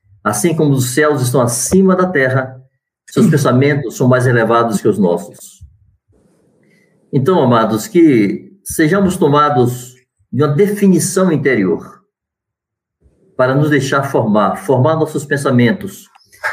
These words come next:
formar nossos valores de acordo com aquilo que Deus pensa, para que possamos coincidir com Ele naquilo que Ele pensa e naquilo que Ele faz.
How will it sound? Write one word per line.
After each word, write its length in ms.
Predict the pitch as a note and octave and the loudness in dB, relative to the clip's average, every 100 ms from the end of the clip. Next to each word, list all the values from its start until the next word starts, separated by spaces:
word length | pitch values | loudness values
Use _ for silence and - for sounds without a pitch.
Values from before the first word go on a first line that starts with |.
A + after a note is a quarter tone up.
| - | -4
formar 320 | B2+ C3 D#3 | 0 0 0
nossos 260 | D#3 D3 C3 | -2 -2 0
valores 680 | C3+ B2 B2 A2 F#2 - | 2 4 2 2 -2 -6
de 80 | C#3 | -2
acordo 420 | C3 C#3+ C#3+ C#3+ | -2 0 0 0
com 80 | C#3+ | -2
aquilo 340 | A#2+ - B2+ | -2 -2 -2
que 80 | B2 | -2
Deus 200 | B2+ B2 | -2 -2
pensa, 400 | - A2 G3 - - _ _ _ _ _ _ _ _ _ _ _ _ _ - | -2 -2 -2 -10 -16 _ _ _ _ _ _ _ _ _ _ _ _ _ -4
para 140 | A#2+ | -2
que 60 | B2 | 0
possamos 440 | C3 B2 C#3+ C#3 | -2 0 0 0
coincidir 580 | - F3+ F3+ D3+ C#3+ D3 | 0 2 2 2 2 0
com 120 | C#3+ | 2
Ele 680 | A#2+ A#2 G2 F#2+ - A#2+ A#2+ _ G2 | 2 2 0 -2 -6 -16 -16 _ -6
naquilo 440 | G#2+ G#2+ C3+ B2 | -6 -2 0 0
que 80 | B2+ | 0
Ele 120 | A2+ | -2
pensa 380 | - D3+ D3+ D#3+ | 0 -2 0 -2
e 20 | |
naquilo 360 | C#3+ C#3+ C3 B2 | -2 -2 -4 -2
que 80 | |
Ele 80 | C3+ | 0
faz. 560 | - - - - - | 2 2 0 -6 -12